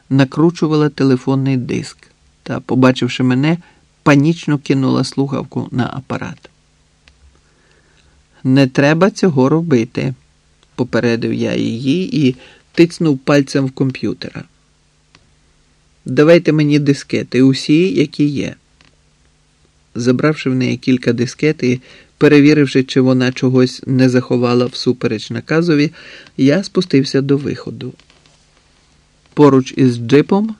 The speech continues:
вже стояло моє авто. А Якубович сидів у Чирокі, затиснутий між двома громилами. Я підійшов до машини охоронців,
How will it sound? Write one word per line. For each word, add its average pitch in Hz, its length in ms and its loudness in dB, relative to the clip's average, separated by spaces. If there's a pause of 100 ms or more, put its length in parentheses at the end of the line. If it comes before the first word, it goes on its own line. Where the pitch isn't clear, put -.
(160)
вже 139 260 -2
стояло 127 520 0
моє 135 320 -2
авто. - 440 -8 (1200)
А 131 100 0
Якубович 143 680 4
сидів 135 460 2
у 185 60 2
Чирокі, 170 760 -2 (220)
затиснутий 165 840 2
між 135 220 0
двома 117 360 0
громилами. 120 680 -4 (1080)
Я 131 200 2 (120)
підійшов 131 520 2
до 113 140 -4
машини 113 480 -6
охоронців, 170 640 -2